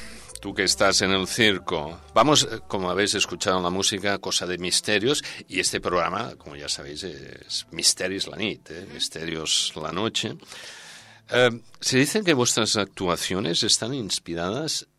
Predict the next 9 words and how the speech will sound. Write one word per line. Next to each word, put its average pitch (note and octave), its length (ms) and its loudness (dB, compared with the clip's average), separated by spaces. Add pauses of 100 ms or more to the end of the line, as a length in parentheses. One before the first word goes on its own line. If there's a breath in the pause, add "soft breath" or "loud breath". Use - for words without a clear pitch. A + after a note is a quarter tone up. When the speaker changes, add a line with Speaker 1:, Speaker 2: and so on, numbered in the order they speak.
(340)
Speaker 1:
en E2 480 -2
historias G#2+ 540 -2
reales. D#2 800 -6 (1600 loud breath)
¿Qué C3+ 80 0
historias A2 1300 0
os - 240 -2
han G2+ 140 -6
inspirado F2 720 -4
para, D#2+ 580 -4